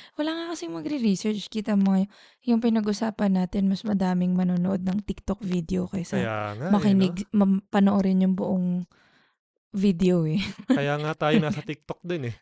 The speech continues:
Speaker 1: <laughs> Nandodog show sa TikTok.
Speaker 2: Eh, oo.
Speaker 1: Hindi kasi, um, siguro ano, do you think parang you're an influential person by nature? Like, kunyari,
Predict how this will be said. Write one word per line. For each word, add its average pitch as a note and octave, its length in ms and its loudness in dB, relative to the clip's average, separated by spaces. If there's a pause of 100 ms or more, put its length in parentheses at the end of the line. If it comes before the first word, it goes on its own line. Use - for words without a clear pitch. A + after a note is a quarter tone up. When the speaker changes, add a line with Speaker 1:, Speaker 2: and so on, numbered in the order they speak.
(160)
Speaker 1:
<laughs> - 880 -6
Nandodog G3+ 560 2
show G3+ 160 0
sa G3+ 160 -2
TikTok. - 400 -8
Speaker 2:
Eh, C4 80 -8
oo. A#3+ 240 -4
Speaker 1:
Hindi G4+ 160 0
kasi, G4 300 2
um, B3+ 480 2 (320)
siguro D#4+ 440 0
ano, F3+ 540 4 (1400)
do D4+ 140 0
you G4+ 180 4
think D4 360 -2
parang A#3 460 0 (720)
you're A#3 300 4
an A3 240 2
influential G#3 840 2
person F#3 600 -4 (380)
by G#3 160 4
nature? F3+ 520 -2
Like, G#3 200 -2
kunyari, A3+ 400 0